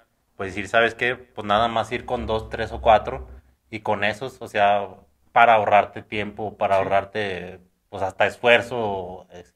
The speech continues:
Speaker 1: que no te canses tanto, y que estar en el sol, y, y llegar más temprano, regresar más temprano,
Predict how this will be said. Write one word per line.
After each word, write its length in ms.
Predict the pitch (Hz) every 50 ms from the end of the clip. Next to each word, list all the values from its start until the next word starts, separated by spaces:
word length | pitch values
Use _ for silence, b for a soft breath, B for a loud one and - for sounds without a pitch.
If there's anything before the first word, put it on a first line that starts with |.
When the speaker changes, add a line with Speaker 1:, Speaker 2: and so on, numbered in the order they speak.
| _ _
Speaker 1:
que 100 | - 98
no 200 | 90 101 107 -
te 120 | - 110 -
canses 360 | 120 117 110 104 101 - -
tanto, 520 | - 107 110 113 110 110 117 113 107 98
y 180 | 92 87 90 87 - -
que 60 | -
estar 240 | 95 - 107 104 104
en 120 | 98 92
el 140 | 90 87 87
sol, 380 | - 113 113 123 123 117 107 101
y, 140 | 98 92 _ b b b b b _ _ -
y 60 | 101
llegar 380 | 98 98 95 101 107 - 120 110
más 260 | 110 113 110 107 110
temprano, 460 | - 110 92 - 107 107 113 117 110
regresar 360 | 104 101 95 87 - 104 101 104
más 160 | 107 104 -
temprano, 600 | - 98 90 87 - 110 113 113 113 110 101 101